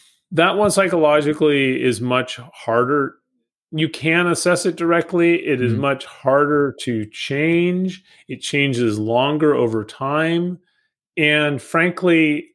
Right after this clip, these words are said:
Speaker 1: I wouldn't, f-, I mean, I'm saying we shouldn't use it. I'm a big believer in the assessments and they work and all, but the problem is that you're kind of really restricting yourself.
Speaker 2: Mm.
Speaker 1: People can't do much to say, "I'm gonna improve my aptitude at math." It's not like you can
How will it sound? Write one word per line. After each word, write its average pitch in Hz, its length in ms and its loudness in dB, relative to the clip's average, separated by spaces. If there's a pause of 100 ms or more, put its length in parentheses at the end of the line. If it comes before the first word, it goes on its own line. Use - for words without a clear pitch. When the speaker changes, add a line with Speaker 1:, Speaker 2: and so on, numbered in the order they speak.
(880)
Speaker 1:
I 147 140 4
wouldn't, 180 460 -2
f-, - 260 -18 (400)
I 156 60 0
mean, 165 120 4
I'm 170 100 2
saying 156 260 -2
we 135 100 0
shouldn't 123 340 -6
use 139 260 2
it. 117 120 2
I'm 113 160 0
a 113 40 -2
big 120 240 0
believer 117 360 2
in 117 80 0
the 110 80 0
assessments 117 480 -4
and 117 100 -6
they 110 40 -4
work 131 220 0
and 131 120 2
all, 113 80 2
but 117 100 -2
the 131 80 -2
problem 151 520 0
is 117 180 0
that 123 100 -6
you're 117 180 -2
kind 143 240 -2
of 113 140 -2
really 123 220 2
restricting 113 640 -4
yourself. 92 520 -8 (380)
Speaker 2:
Mm. 123 100 4
Speaker 1:
People 185 240 2
can't 151 360 0 (680)
do 139 280 2
much 127 320 0
to 117 80 -6
say, 123 240 2
"I'm 147 240 2
gonna 147 220 2
improve 127 440 0
my 117 160 0
aptitude 117 580 -2
at 110 120 -8
math." 98 400 -4
It's 110 160 -10
not 127 180 -2
like 120 220 -4
you 123 80 -8
can 107 240 -8